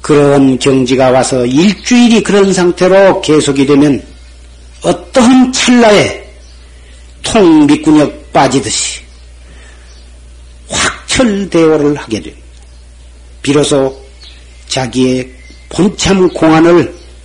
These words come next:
타파하게 됩니다. 불조의 폐골처를 보게 됩니다.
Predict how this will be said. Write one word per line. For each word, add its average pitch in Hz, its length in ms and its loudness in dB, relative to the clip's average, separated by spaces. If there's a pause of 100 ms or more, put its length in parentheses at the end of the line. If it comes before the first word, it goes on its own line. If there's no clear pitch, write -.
(140)
타파하게 120 580 -6
됩니다. 76 400 -16 (3000)
불조의 185 840 0 (2500)
폐골처를 220 1040 0 (760)
보게 135 260 -4
됩니다. - 420 -14